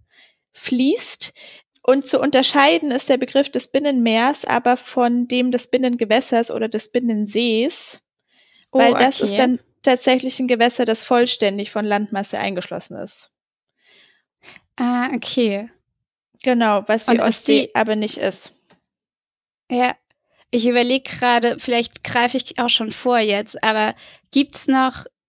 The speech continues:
Speaker 2: was sind noch andere Binnenmeere dann?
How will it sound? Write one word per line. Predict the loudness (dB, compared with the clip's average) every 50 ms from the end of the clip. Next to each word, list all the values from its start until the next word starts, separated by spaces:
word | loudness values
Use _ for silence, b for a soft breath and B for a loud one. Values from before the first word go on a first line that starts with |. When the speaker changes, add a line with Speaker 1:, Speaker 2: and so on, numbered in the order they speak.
| _ _ _ _
Speaker 2:
was | -2 -2 -2 0
sind | 0 2 2
noch | 2 2 0
andere | -2 -2 -2 0 0 0 0 0 -2 -4
Binnenmeere | -2 _ 0 2 2 2 0 -2 -4 -6 -8 -8 -8 -6 -4 -4 0 2 2 2 4 2 2 0 -2 -4 -6 -6 -8 -10 -10 -10
dann? | -8 -8 -8 -8 -10 -12 -16